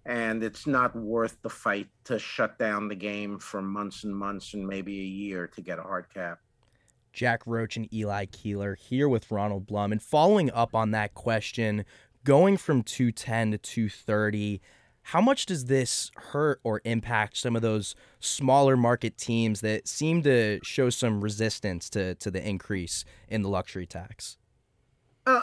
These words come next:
Speaker 1: I th-, I don't think it hurts the small teams as much as helps the big teams, because a player who's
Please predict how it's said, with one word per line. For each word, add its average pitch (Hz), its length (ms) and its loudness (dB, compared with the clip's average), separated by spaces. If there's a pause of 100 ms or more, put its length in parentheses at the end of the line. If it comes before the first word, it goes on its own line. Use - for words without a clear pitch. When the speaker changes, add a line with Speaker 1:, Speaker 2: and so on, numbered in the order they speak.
(140)
Speaker 1:
I 233 100 -2
th-, - 100 -8
I 262 260 8
don't 302 220 6
think 262 240 0
it 202 80 4
hurts 202 720 2
the 185 120 -8
small 170 720 2 (140)
teams 165 460 -2
as 131 160 -8
much 139 360 0
as 117 220 -10
helps - 540 0
the 123 60 -8
big 135 360 -4
teams, 95 640 -12 (400)
because 156 680 4 (1800)
a - 40 -2
player 208 600 4
who's 185 500 -8